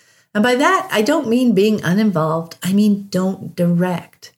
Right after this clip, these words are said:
Give them the time and space to explore things for themselves without always being given the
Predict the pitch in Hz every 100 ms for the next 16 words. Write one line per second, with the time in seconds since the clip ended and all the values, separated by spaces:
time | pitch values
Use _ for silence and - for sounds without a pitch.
0 | _ _ _ _ _ 214 226 226 202 185
1 | 165 - 202 226 226 214 165 165 - 170
2 | 170 - 170 185 185 220 208 160 147 147
3 | 139 180 190 196 196 185 202 226 247 -
4 | 180 208 214 - 214 220 165 147 156 165
5 | 170 - 156